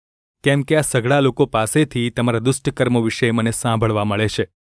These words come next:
ના, મારા દીકરાઓ, કેમ કે જે વાતો હું સાંભળું છું તે યોગ્ય નથી.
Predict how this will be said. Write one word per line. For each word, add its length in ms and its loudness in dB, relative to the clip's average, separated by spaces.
ના, 180 2
મારા 220 2
દીકરાઓ, 480 -2
કેમ 160 2
કે 140 0
જે 220 2
વાતો 340 2
હું 140 0
સાંભળું 460 0
છું 280 0
તે 120 0
યોગ્ય 400 0
નથી. 320 -6